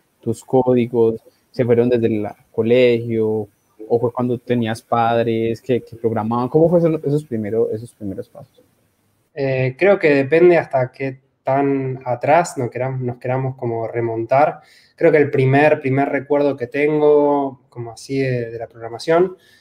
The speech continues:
Speaker 2: es, eh, creo que fue en la escuela primaria o, o incluso en el jardín de infantes, como el último año de jardín de infantes, que nos llevaron como a la parte de la escuela primaria, era como jardín de infantes y colegio primario,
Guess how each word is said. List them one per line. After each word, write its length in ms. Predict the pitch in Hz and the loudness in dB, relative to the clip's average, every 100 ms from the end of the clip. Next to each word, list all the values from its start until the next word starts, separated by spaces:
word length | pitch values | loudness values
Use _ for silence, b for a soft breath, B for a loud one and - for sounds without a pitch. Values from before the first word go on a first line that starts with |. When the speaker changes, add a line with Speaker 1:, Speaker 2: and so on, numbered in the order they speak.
| b b | b b
Speaker 2:
es, 320 | 135 131 131 | -4 -4 -2
eh, 760 | 135 127 123 120 120 120 117 113 | 0 2 2 2 2 0 -2 -6
creo 200 | - 160 | -2 -2
que 80 | 160 | -2
fue 560 | 160 160 160 156 151 131 | 0 4 6 6 4 2
en 260 | 127 123 | 0 -2
la 60 | 120 | -4
escuela 580 | - - 139 135 135 135 | -8 -6 -2 0 0 0
primaria 800 | 120 120 147 175 196 196 185 | -4 -2 2 2 2 2 2
o, 720 | 139 123 120 120 117 107 98 _ | 2 2 2 0 -2 -6 -12 _
o 140 | 117 | -12
incluso 580 | 117 120 143 - 147 127 | -10 -4 -4 0 0 0
en 140 | 117 | -2
el 80 | 113 | -6
jardín 340 | - 113 123 131 | -10 -6 -4 -2
de 60 | |
infantes, 460 | 127 135 143 143 135 | -2 0 0 0 -4
como 180 | 127 120 | -6 -2
el 60 | |
último 300 | 127 135 131 | -2 0 2
año 180 | 139 156 | 2 2
de 60 | 131 | 2
jardín 260 | 120 131 | 0 0
de 60 | 139 | 0
infantes, 360 | 131 147 156 156 | 0 0 0 -2
que 140 | 120 | -4
nos 160 | 113 - | -6 0
llevaron 400 | 131 139 131 127 | 2 4 2 0
como 380 | 117 110 - _ _ _ _ _ | -4 -10 -14 _ _ _ _ _
a 80 | - | -10
la 100 | 117 | -6
parte 280 | - 135 127 | -2 0 2
de 100 | 117 | 0
la 80 | 113 | -2
escuela 300 | - 135 131 | -2 0 0
primaria, 640 | 123 123 139 147 147 151 - _ _ | 0 0 2 4 4 0 -8 _ _
era 180 | 120 117 | -4 -4
como 160 | 110 110 | -4 -4
jardín 240 | 120 123 | 0 2
de 60 | 123 | 0
infantes 380 | 123 135 127 | 0 -2 -4
y 80 | - _ _ | -10 _ _
colegio 380 | 113 113 - 117 | -6 -4 -4 -8
primario, 580 | 113 120 143 151 151 | -2 2 4 4 2